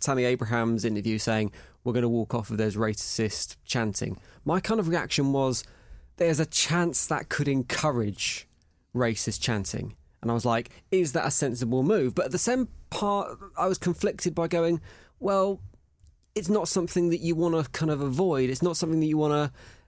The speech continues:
circumnavigate. It needs to be addressed if there is an issue there." It's a really sensitive situation, and I think you're right. If there is this event, if there is this moment where England players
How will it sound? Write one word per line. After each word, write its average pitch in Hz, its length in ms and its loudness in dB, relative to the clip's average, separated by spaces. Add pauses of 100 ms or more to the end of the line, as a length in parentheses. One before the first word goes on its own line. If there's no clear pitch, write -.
(540)
circumnavigate. 156 1000 4
It 151 120 2
needs 185 380 4
to 180 100 4
be 156 120 4
addressed 147 440 2
if 156 140 2
there 160 200 4
is 143 160 2
an 151 100 4
issue 151 360 0
there." 165 460 -2
It's - 140 0
a 185 60 6
really 208 580 2
sensitive 143 600 0 (480)
situation, 139 800 2
and 131 280 0
I 135 60 0
think 165 240 -2
you're 143 100 2
right. 143 260 2
If 151 160 0
there 143 180 2
is 185 160 2
this 123 220 -2
event, 117 500 0
if 131 100 -2
there 139 120 2
is 165 140 0
this 143 220 0
moment 131 600 2
where 117 300 2 (360)
England 131 400 2
players 120 540 2